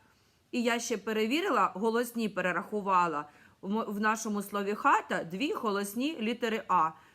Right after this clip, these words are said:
Це означає, що в нашому слові два склади. Давайте ще одне слово самостійно ви виконаєте. Слово «калина».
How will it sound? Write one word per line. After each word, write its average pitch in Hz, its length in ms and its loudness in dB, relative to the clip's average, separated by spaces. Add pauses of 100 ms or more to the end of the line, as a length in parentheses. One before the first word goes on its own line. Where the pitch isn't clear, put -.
Це 226 200 0
означає, 208 800 0 (140)
що - 160 -6
в 190 40 -2
нашому 190 480 -2
слові 196 600 -4
два 165 360 2
склади. 185 580 -4 (760)
Давайте 220 420 0
ще 294 280 0
одне 240 280 0
слово 233 320 0
самостійно 226 640 -4
ви 220 100 -2
виконаєте. 196 880 -4 (1080)
Слово 233 680 2 (360)
«калина». 226 1120 2